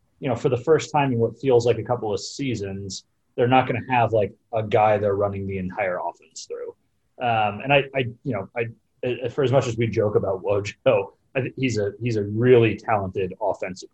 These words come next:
coach, um, with some of the stuff they ran for Marcus Howard and, uh, when they had Andrew Rousey, like, they get very, very creative. Um,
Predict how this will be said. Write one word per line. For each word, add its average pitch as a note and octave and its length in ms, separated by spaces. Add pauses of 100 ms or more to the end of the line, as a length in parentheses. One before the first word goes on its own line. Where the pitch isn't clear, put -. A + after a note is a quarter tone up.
coach, - 480
um, F#2+ 260
with G2 100
some A#2+ 160
of G2 80
the F#2+ 60
stuff G2+ 280
they G2 120
ran F#2 200
for F#2+ 80
Marcus F2+ 420
Howard F2+ 400
and, E2+ 120 (600)
uh, F#2+ 240
when F#2 120
they F2+ 80
had F#2 160
Andrew F2+ 320
Rousey, F#2+ 480
like, F2+ 240 (260)
they C3 160
get A#2 200
very, G#2 420 (100)
very F#2+ 240
creative. F2 640 (180)
Um, F2+ 460